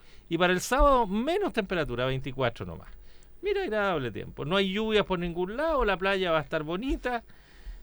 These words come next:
no. Mañana va a haber lloviznas en la mañana en, en la zona del litoral central y después va a ser, va a estar más bien despe-, nublado,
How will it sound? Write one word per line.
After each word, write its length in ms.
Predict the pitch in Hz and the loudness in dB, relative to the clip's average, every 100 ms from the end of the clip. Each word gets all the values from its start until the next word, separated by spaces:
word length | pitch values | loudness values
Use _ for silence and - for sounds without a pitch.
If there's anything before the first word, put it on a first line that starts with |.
| - | -4
no. 320 | 170 170 - - - - | 2 2 0 -8 -20 -10
Mañana 440 | 135 151 175 202 220 | -4 -2 0 2 2
va 100 | 185 | 4
a 40 | |
haber 240 | 175 170 147 | 2 0 0
lloviznas 680 | 151 151 202 190 - 233 226 | 0 2 0 0 0 -2 -4
en 100 | 190 | -2
la 80 | 180 | -2
mañana 400 | 175 175 190 196 | -2 -2 -2 -2
en, 120 | 180 | -2
en 200 | 165 151 | 0 0
la 80 | 143 | -2
zona 300 | 170 165 165 | -2 0 0
del 80 | |
litoral 280 | 156 156 156 | 0 0 0
central 400 | - 160 - 240 | 0 -6 -4 -2
y 60 | 240 | -2
después 240 | 208 220 | -4 -6
va 60 | 208 | -6
a 20 | |
ser, 280 | - 214 208 | -6 -8 -4
va 60 | |
a 40 | 202 | -6
estar 280 | - 196 180 | -2 -4 -2
más 180 | 180 | -2
bien 160 | 170 180 | -2 -2
despe-, 240 | 170 170 151 156 147 | -2 -6 -8 -12 -14
nublado, 720 | 143 156 156 165 170 170 165 | -6 -4 2 4 4 4 0